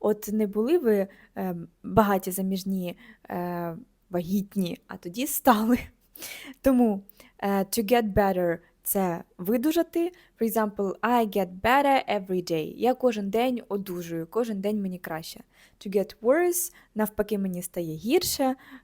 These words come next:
погіршується мій стан. Like, he got worse after he, е,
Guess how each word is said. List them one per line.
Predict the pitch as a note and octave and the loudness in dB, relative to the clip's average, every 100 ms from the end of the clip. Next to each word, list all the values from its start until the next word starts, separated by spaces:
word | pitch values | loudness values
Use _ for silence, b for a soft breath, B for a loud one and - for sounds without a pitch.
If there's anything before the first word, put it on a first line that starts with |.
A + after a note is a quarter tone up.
| _ | _
погіршується | - G3+ G#3+ G#3 G3 G3 F#3 | -6 0 0 0 -2 -4 -6
мій | F3+ | -6
стан. | F#3+ - E3+ F3 B B - | -8 -8 -8 -10 B B -4
Like, | F#3+ E3+ - | -4 -4 -6
he | C#4+ A3+ | -2 2
got | G3+ G#3 | 2 0
worse | F#3+ A#3 D#4 F4 F4 - | 2 6 6 4 0 -2
after | A3+ A#3+ - | -2 -2 -6
he, | G3+ - G#3+ A3+ A3+ G#3+ - | -8 -8 -6 -4 -2 -2 -4
е, | F3+ F3 E3+ E3+ | -4 -4 -4 -4